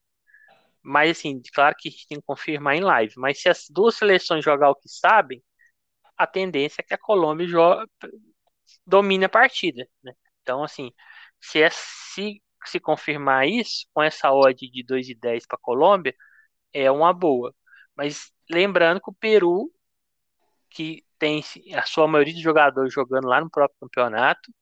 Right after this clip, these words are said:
a gente sabe como é que são os times peruanos, né? São,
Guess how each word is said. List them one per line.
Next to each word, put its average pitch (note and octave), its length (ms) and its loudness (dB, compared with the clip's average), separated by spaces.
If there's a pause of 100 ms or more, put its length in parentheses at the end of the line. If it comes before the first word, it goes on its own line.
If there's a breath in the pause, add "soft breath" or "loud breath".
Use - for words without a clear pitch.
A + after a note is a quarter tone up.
(520)
a B2+ 120 -8
gente C3+ 180 -8
sabe C3 320 0
como C#3+ 120 -8
é - 20 -6
que - 60 -12
são E3 140 -6
os D#3+ 80 -10
times - 280 -10
peruanos, E3 600 2
né? B2+ 140 -6 (320)
São, A#2 800 -12